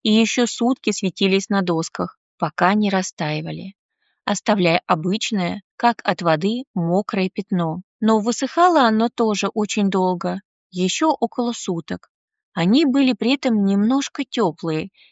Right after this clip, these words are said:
и когда я потрогал одну такую каплю, от неё мне в руку ударил небольшой разряд, но не электричество,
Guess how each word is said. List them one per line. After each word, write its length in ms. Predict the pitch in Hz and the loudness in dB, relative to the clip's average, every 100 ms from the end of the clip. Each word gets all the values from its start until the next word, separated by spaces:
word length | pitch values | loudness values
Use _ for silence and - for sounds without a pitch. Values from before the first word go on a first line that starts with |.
| _ | _
и 60 | 202 | -2
когда 300 | 214 208 254 | -2 2 2
я 140 | 247 - | 2 0
потрогал 580 | 220 - 247 208 196 - | -2 0 -2 -2 -4 -2
одну 300 | 202 226 233 | -2 0 -2
такую 360 | - 190 185 170 | -2 -6 -6 -4
каплю, 500 | - 311 311 220 190 - _ _ - | 2 2 2 -4 -6 -12 _ _ -4
от 180 | 190 208 | -2 2
неё 420 | 196 190 277 320 | 0 2 2 2
мне 340 | 262 190 247 | 2 2 2
в 100 | 214 | 0
руку 340 | 202 277 - - | -2 -2 -4 -8
ударил 480 | 185 190 220 262 202 | -8 -2 0 2 2
небольшой 600 | 185 160 170 - 247 254 | 0 -2 -4 -2 -2 0
разряд, 500 | 240 220 196 151 156 _ _ _ _ - | 0 0 0 -2 -2 _ _ _ _ 0
но 220 | 190 233 | 4 6
не 160 | 285 285 | 6 6
электричество, 880 | 277 - 202 - - - 170 170 | 2 -2 -4 -4 -10 -6 -4 -4